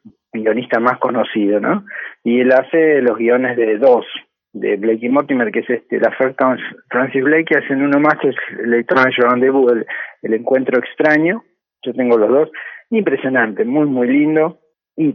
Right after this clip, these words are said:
y es el estilo totalmente Jacobs, o sea, no, no intentan hacerle. Y después hay otros dos, eh, toman la posta dos, porque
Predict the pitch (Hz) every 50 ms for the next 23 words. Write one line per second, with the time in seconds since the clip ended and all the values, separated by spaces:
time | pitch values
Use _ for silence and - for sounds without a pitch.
0 | - - - 147 151 165 185 196 190 220 156 110 92 - - 135 123 120 123 107
1 | - - - _ - 117 107 117 113 113 110 120 113 110 107 - - 98 - 120
2 | 117 110 92 - - - - - - 98 95 95 98 107 110 117 123 131 127 -
3 | 139 147 147 135 147 131 113 95 98 - - 117 110 110 104 87 92 90 - -
4 | _ _ - - - - - - 143 143 139 - 196 - - 180 170 170 165 -
5 | 156 151 156 165 160 156 - - - - - - _ _ _ _ _ - 120 120
6 | 117 123 156 156 151 151 143 127 - 165 165 - - 156 135 135 147 151 147 -
7 | - - - - - - - 165 175